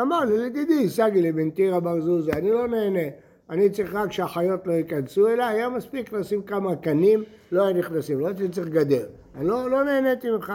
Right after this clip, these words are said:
לא צריך לשלם לך." הגאון מווילנה אומר, כתוב, "בא כוחך אתה נוצר, בא כוחך אתה נולד, בא כוחך אתה חי, בא כוחך אתה מת, בא כוחך אתה עתיד לחשבון." למה? אם אני בעל כוחי נוצרתי,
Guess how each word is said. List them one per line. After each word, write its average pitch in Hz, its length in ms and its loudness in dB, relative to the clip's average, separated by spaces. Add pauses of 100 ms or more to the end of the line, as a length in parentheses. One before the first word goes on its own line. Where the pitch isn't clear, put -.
(120)
לא 202 120 0
צריך 196 180 -8
לשלם 139 440 -8
לך." - 180 -20 (680)
הגאון 165 340 4
מווילנה 165 380 2
אומר, 160 480 0 (580)
כתוב, 151 440 0
"בא 170 260 0
כוחך 139 420 -10 (220)
אתה 143 120 -4
נוצר, 143 420 0 (260)
בא 143 100 -8 (100)
כוחך 139 420 -8 (100)
אתה 139 220 -4
נולד, 131 380 -2 (140)
בא 147 160 -6 (100)
כוחך 147 320 -8
אתה 127 200 -8
חי, 175 340 -4 (360)
בא 160 60 0 (120)
כוחך 175 300 -2
אתה 156 220 -8
מת, 175 380 -8
בא 185 300 -2
כוחך 185 280 -6 (100)
אתה 175 220 -4
עתיד 165 280 -2
לחשבון." 139 480 -4 (120)
למה? 170 300 -4 (560)
אם 190 140 2
אני 185 180 4
בעל 175 280 0
כוחי 156 360 0
נוצרתי, 135 680 -2